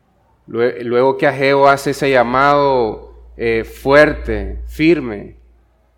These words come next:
y confrontativo, Zacarías hace un llamado de ánimo, pero que también es fuerte. Así que hoy estamos por acá. Antes de que, eh, nos dispongamos a orar, solo quiero recordarle algo,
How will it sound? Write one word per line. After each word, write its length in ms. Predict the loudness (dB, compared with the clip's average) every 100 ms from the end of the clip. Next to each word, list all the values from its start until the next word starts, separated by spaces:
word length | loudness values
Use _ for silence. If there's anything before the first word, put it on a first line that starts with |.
| _ _ -14
y 360 | -12 -12 -14 _ _
confrontativo, 1040 | -12 -10 -8 -8 -8 -6 -6 -6 -8 -12 _ _
Zacarías 500 | -8 -4 -4 -4 -4
hace 160 | -8
un 60 | -6
llamado 420 | -4 -2 -2 -2
de 120 | -2
ánimo, 540 | 0 0 -2 -8 -12 -18 _ _ _ _ _ _
pero 200 | -8 -6
que 80 | -6
también 320 | -8 -6 -6
es 100 | -8
fuerte. 540 | -6 -4 -4 -6 -20 -20 _ _ _ _ _
Así 240 | -18 -16 -12
que 320 | -4 -2 -2
hoy 180 | -2 -4
estamos 380 | -4 -6 -6
por 160 | -8 -10
acá. 420 | -6 -6 -6 -8 _ _ _ _ _ _ _ _
Antes 300 | -14 -8 -4
de 180 | -4 -6
que, 600 | -4 -4 -2 -6 -10 -20 _ _ _ _ -18
eh, 380 | -12 -12 -12 -12
nos 160 | -12 -12
dispongamos 500 | -10 -8 -6 -6 -6
a 40 |
orar, 220 | -6 -6
solo 240 | -6 -10 -8
quiero 260 | -6 -4
recordarle 540 | -6 -8 -8 -6 -6 -6
algo, 420 | -6 -6 -10